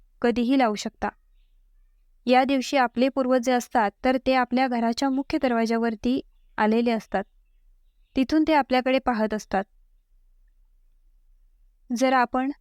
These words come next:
त्यांना प्रसन्न करण्यासाठी जर असे काही उपाय करत असलो, तर ते प्रसन्न होतात, त्यांना आनंद होतो आणि ते जाताना आपल्याला आशीर्वाद देऊन जात असतात.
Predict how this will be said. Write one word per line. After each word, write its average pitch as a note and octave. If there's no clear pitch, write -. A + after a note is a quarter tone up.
त्यांना B3+
प्रसन्न C#4+
करण्यासाठी A#3+
जर C4
असे B3
काही C4
उपाय B3
करत B3
असलो, A3
तर C4+
ते D4+
प्रसन्न B3
होतात, G#3+
त्यांना B3
आनंद B3
होतो A#3
आणि A#3+
ते A#3+
जाताना A#3
आपल्याला C#4
आशीर्वाद C4
देऊन A3+
जात G#3
असतात. -